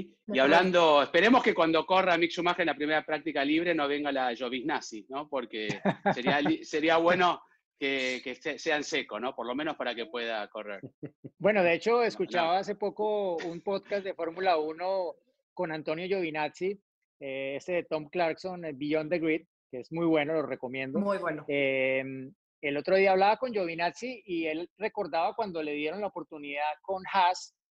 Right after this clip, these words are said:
Speaker 3: de hacer esa práctica libre uno, que recordamos alguna vez en Hungría acabó chocando incluso,
Speaker 2: Mm.
Speaker 3: em, y decía, es,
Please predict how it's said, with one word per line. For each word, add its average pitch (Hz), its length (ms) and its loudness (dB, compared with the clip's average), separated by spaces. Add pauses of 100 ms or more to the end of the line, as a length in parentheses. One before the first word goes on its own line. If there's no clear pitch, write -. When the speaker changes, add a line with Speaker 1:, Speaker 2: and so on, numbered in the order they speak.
Speaker 3:
de 175 120 -2
hacer 180 360 2
esa 185 360 -2
práctica 180 460 0
libre 143 260 0
uno, 170 340 -2
que 147 140 -8
recordamos 131 560 -8
alguna 147 320 -6
vez 165 180 -4
en 175 100 -8
Hungría 143 340 -2
acabó 135 320 -6
chocando 156 420 -6
incluso, 156 520 -8 (340)
Speaker 2:
Mm. 123 180 -8
Speaker 3:
em, 131 560 -2 (100)
y 170 120 4
decía, 151 340 4
es, 160 360 -6